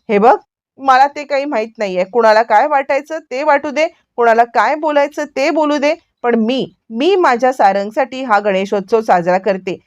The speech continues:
त्याला गणेशोत्सवाची किती आवड होती, कसा गणेशोत्सव साजरा करायचा,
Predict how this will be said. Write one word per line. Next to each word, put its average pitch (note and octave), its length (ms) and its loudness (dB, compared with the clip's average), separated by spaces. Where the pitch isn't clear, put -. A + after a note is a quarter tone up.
त्याला C#4 220 2
गणेशोत्सवाची C4 760 0
किती C#4 300 -2
आवड C4+ 240 4
होती, A#3 300 -2
कसा C4 280 0
गणेशोत्सव D4+ 600 -2
साजरा A3+ 400 0
करायचा, A3 460 2